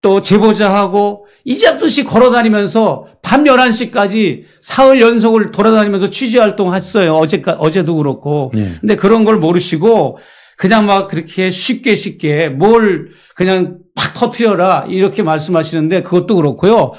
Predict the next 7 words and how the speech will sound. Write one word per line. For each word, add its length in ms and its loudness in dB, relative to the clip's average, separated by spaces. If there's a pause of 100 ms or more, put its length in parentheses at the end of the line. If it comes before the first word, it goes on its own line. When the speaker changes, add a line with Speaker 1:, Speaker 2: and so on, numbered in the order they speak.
(200)
Speaker 1:
또 120 2
전략이 560 0
있어요. 680 -4 (240)
한꺼-, 460 0 (220)
이렇게 280 0
한꺼번에 540 0
터트리면 760 -2